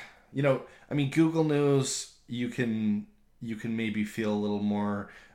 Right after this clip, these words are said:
uh, confident with the sources, but just in general, just,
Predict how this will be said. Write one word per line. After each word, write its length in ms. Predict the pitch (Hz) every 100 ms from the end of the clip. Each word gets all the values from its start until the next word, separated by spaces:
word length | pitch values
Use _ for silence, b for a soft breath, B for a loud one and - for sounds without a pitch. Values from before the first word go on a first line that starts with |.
| -
uh, 300 | 101 101 98
confident 680 | - 113 110 107 107 107
with 160 | 104 104
the 60 | 104
sources, 560 | - 107 101 - 104
but 340 | - 117 - - b b -
just 220 | 277 208
in 100 | 202
general, 420 | 139 123 120 117
just, 300 | 113 139 -